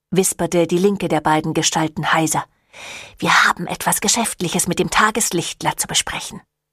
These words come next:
„Nein, habt ihr nicht“, widersprach Simon. „Ich habe keine Ahnung, wer ihr beide seid.“ „Mein Name ist Walker“,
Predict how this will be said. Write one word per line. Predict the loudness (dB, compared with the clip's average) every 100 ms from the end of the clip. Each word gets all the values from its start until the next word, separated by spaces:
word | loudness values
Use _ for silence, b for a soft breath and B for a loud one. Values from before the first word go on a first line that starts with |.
| _ _ _ _ _
„Nein, | 4 4 4 2
habt | 2
ihr | 4
nicht“, | 4 2 -4 -14 _ _ 0
widersprach | 2 2 2 0 0
Simon. | 2 2 0 -6 _ _ _ _ _ _ -6
„Ich | 2
habe | 4 4
keine | 4 4 4
Ahnung, | 4 4 4
wer | 4 4
ihr | 2 4
beide | 4 4 2
seid.“ | 4 2 0 -12 _ _ _ B B B B B B B B B _
„Mein | -4 -2 2
Name | 2 2 0
ist | -2 -2 0
Walker“, | 0 0 -2 -4